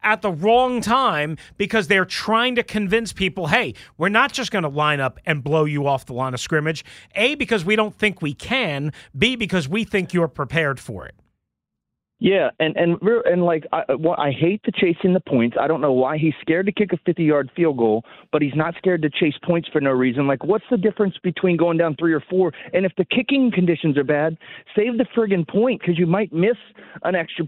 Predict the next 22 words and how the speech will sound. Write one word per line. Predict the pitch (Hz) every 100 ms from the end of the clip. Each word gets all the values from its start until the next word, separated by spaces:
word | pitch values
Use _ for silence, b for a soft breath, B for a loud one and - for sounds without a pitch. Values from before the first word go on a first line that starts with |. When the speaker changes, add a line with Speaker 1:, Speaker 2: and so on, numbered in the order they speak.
| -
Speaker 2:
point | 185 180
on | 175
accident, | 180 247 - 143 156
and | 156
you | 151
need | 220 185
that | 135 -
point. | 139 143 - B B
And | 196
then | 254
at | 247
the | 208
end | 208
of |
the | 170
game, | 147 214 262 226 190 B B
you | 247 277
start | 302 294
on | 254
the | -
forty-two-yard | 226 269 254 262 220 214 220
line | 185 147